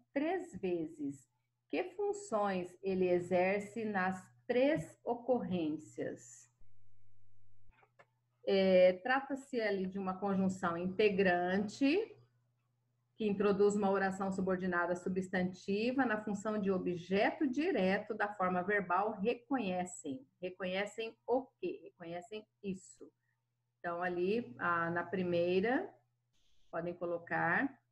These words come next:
na primeira, é uma conjunção integrante, é uma conjunção integrante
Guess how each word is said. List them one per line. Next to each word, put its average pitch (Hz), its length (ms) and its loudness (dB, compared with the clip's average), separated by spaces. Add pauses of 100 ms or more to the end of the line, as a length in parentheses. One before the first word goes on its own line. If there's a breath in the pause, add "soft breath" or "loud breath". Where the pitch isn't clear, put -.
(340)
na 175 80 -2
primeira, 185 880 0 (2500)
é 185 100 0
uma 190 240 2
conjunção 190 600 0
integrante, 185 1200 0 (2250)
é 185 100 2
uma 185 260 2
conjunção 185 720 0
integrante 175 1300 0